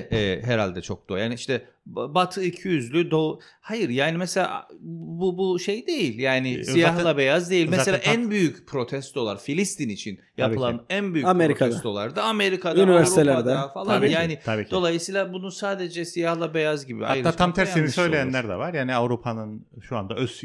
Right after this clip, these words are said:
Speaker 2: öz yıkım yaptığını söyleyenler de var. Yani bu işte hep kendini suçlayarak <laughs>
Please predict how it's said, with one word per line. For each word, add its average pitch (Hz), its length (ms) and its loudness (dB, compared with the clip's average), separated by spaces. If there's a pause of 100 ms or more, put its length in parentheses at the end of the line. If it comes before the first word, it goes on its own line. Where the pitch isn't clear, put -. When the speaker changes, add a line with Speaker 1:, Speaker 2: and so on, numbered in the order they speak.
Speaker 2:
öz 131 240 2
yıkım 110 260 -2
yaptığını 110 360 -2
söyleyenler 95 540 0
de 85 40 -8
var. 76 160 -12
Yani 95 240 -8
bu 95 180 -10
işte 92 220 -6
hep 113 300 0
kendini 104 340 0
suçlayarak 95 640 -8 (160)
<laughs> - 160 -16